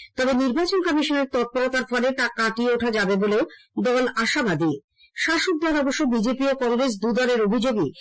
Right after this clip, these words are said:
খারিজ করে দিয়েছে। সপ্তম দফার ভোট নিয়ে আজ শুনবেন রাজ্যের অতিরিক্ত মুখ্য নির্বাচনী আধিকারিক অরিন্দম নিয়োগীর বার্তা এবং আবেদন। শোনা যাবে রাত নটা পঁয়তাল্লিশ মিনিটে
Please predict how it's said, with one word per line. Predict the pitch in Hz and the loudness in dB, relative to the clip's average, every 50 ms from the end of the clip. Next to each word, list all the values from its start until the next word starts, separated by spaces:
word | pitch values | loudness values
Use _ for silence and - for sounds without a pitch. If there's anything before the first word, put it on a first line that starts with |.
| - - _ - | -18 -20 _ -8
খারিজ | - 277 285 294 330 - - | -4 -2 0 0 0 0 -2
করে | - 208 185 175 | -2 0 0 0
দিয়েছে। | 147 165 170 165 165 - 190 160 - - - - - - - - - _ _ _ _ _ _ _ - | 2 2 0 0 0 0 -2 -2 -2 -6 -12 -20 -20 -20 -20 -20 -20 _ _ _ _ _ _ _ -6
সপ্তম | - - 330 311 311 - 427 415 427 | -4 -2 -2 -2 -2 -2 0 0 2
দফার | 415 403 403 381 339 262 | 2 0 0 0 -2 0
ভোট | - 277 277 285 | 0 -2 0 0
নিয়ে | 262 330 349 320 | 0 0 2 0
আজ | 247 - | 0 -2
শুনবেন | - - 269 262 233 285 262 | -2 0 0 2 2 2 2
রাজ্যের | 254 240 226 202 240 226 233 | 2 0 0 0 0 0 0
অতিরিক্ত | 233 294 302 311 339 339 339 | 0 0 0 0 0 0 0
মুখ্য | 285 269 262 254 - 311 | 0 0 0 0 0 0
নির্বাচনী | 294 302 269 240 277 269 285 269 254 247 | 0 0 0 0 -2 -2 0 0 0 0
আধিকারিক | 233 226 202 240 214 240 233 262 277 - - - - - _ _ | 0 0 -2 -2 -2 0 0 0 -2 -4 -8 -16 -20 -20 _ _
অরিন্দম | - 220 240 254 277 277 302 277 269 | -2 0 0 2 2 2 2 2 2
নিয়োগীর | 262 254 254 233 247 247 214 | 2 2 2 0 0 0 0
বার্তা | 190 202 196 196 - - 220 226 247 - - | 0 0 -2 -2 -4 -2 -2 -2 -2 -2 -2
এবং | 196 180 190 190 - | -2 0 0 0 0
আবেদন। | 175 202 175 160 156 170 165 160 143 - - - - - - | -2 -2 0 0 0 0 0 0 0 -2 -4 -10 -20 -14 -8
শোনা | - - 233 196 196 190 | -4 -2 0 0 0 0
যাবে | 175 196 185 220 | 0 0 0 0
রাত | 196 185 180 180 - 175 | 0 0 -2 -2 -2 -2
নটা | 185 180 180 202 202 | -2 0 0 -2 -2
পঁয়তাল্লিশ | 202 202 196 202 202 269 277 277 294 - - | -2 -2 -2 -2 0 0 0 0 0 0 0
মিনিটে | 262 254 247 240 240 | 0 0 0 0 0